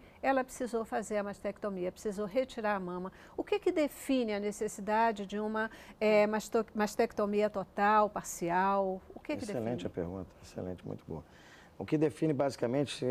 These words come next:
Speaker 2: é tamanho de tumor, agressividade do tumor e proporcionalidade entre o tamanho do tumor e o tamanho da mama, tá? Então a gente considera hoje o seguinte, tá? Como ponto de corte, tumor com menos de três centímetros,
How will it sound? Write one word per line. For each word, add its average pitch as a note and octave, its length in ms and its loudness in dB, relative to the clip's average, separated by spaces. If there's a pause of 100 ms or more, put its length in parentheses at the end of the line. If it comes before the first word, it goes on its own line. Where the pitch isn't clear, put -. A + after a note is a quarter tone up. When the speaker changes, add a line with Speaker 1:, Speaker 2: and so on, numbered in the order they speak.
(280)
Speaker 2:
é A#2 320 6 (100)
tamanho D3 460 0
de C#3 140 0
tumor, A#2+ 500 2 (840)
agressividade C#3 920 2
do E3 120 4
tumor B2 480 2 (100)
e B2 80 4
proporcionalidade B2+ 1200 2
entre G2+ 160 -8
o - 20 -20
tamanho A#2+ 360 2
do D3+ 100 2
tumor B2 340 2
e C#3 40 2
o - 20 -4
tamanho A#2+ 280 0
da A2+ 80 2
mama, D#2+ 280 -8 (640)
tá? G#2+ 240 0 (480)
Então A#2 260 -2
a C3+ 40 2
gente C#3 180 0
considera C3+ 520 0
hoje C3 180 0
o - 20 -8
seguinte, G#2 640 -2
tá? A2+ 240 -2
Como A2+ 240 -4
ponto D3+ 360 -2
de A2+ 120 -4
corte, - 580 -2 (560)
tumor C3 460 2
com C3+ 140 -2
menos C3+ 420 2
de A#2+ 120 2
três A2+ 300 0
centímetros, G#2+ 800 -2